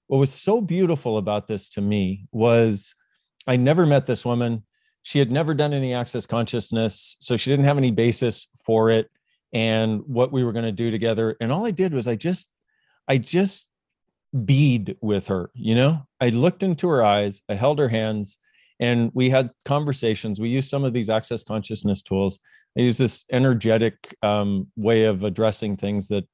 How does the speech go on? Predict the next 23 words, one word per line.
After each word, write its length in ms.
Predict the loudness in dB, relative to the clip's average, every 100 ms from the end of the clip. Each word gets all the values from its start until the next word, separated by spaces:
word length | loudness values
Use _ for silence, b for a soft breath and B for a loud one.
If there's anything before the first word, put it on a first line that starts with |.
| _
that 320 | -8 0 0 0 -4
I 80 | -2
have 160 | 0 0
available 460 | 0 0 0 0
also. 600 | 0 0 -2 -4 -6 -6 -8 _ _ _ _ -4
And 580 | 2 4 4 4 2 -4 _ _ _ _ 0
you 140 | 2
could 240 | 2 -2 -2
tell 560 | -2 2 4 2 0 -8 0
that 280 | 2 2 -2 _
from 220 | -6 -4 -2
this 180 | -4
woman 380 | -2 -2 0 -2 -2
who 140 | -2
was 160 | 0 -2
told 240 | -2 -4
she 100 | -2
had 140 | -4 -4
three 180 | -4 -2
months 240 | -2 -2
left 240 | -4 -4
to 80 | -6
live, 380 | -2 0 0 -2